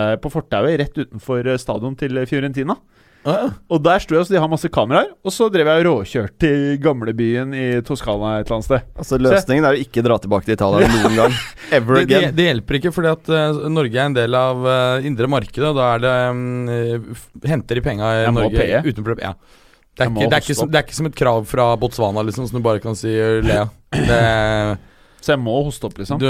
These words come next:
Speaker 2: må bare, nei.
Speaker 1: Selv om jeg ikke var i
Speaker 2: Nei,
Speaker 1: Italia når
Speaker 2: det
Speaker 1: det
Speaker 2: kan du
Speaker 1: skjedde?
Speaker 2: sende dokumentasjon på, men de to andre som er der, må du nok betale.
Speaker 1: Ja, men da gjør jeg
Speaker 2: Og
Speaker 1: bare
Speaker 2: da bare
Speaker 1: det, da.
Speaker 2: tikker de og går og blir
Speaker 1: Jeg bare
Speaker 2: større, så
Speaker 1: gjør
Speaker 2: det er
Speaker 1: det.
Speaker 2: bare, ja.
Speaker 1: Jeg bare gjør det.
Speaker 2: Men når vi først er, eh, i
Speaker 1: Ja.
Speaker 2: et, eh, stø-,
Speaker 1: Ja.
Speaker 2: støvellandet, så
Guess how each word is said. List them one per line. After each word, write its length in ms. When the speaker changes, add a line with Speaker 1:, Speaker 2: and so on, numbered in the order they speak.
Speaker 2:
må 100
bare, 160
nei. 140
Speaker 1:
Selv 160
om 80
jeg 140
ikke 120
var 220
i 80
Speaker 2:
Nei, 100
Speaker 1:
Italia 220
når 60
Speaker 2:
det 20
Speaker 1:
det 80
Speaker 2:
kan 80
du 80
Speaker 1:
skjedde? 80
Speaker 2:
sende 180
dokumentasjon 480
på, 160
men 80
de 80
to 140
andre 240
som 140
er 180
der, 100
må 160
du 60
nok 160
betale. 300
Speaker 1:
Ja, 100
men 60
da 80
gjør 80
jeg 80
Speaker 2:
Og 80
Speaker 1:
bare 80
Speaker 2:
da 80
bare 80
Speaker 1:
det, 80
da. 80
Speaker 2:
tikker 240
de 80
og 20
går 140
og 80
blir 100
Speaker 1:
Jeg 140
bare 80
Speaker 2:
større, 80
så 0
Speaker 1:
gjør 80
Speaker 2:
det 20
er 60
Speaker 1:
det. 160
Speaker 2:
bare, 160
ja. 80
Speaker 1:
Jeg 80
bare 140
gjør 100
det. 140
Speaker 2:
Men 240
når 160
vi 80
først 180
er, 200
eh, 180
i 140
Speaker 1:
Ja. 80
Speaker 2:
et, 80
eh, 200
stø-, 160
Speaker 1:
Ja. 20
Speaker 2:
støvellandet, 560
så 20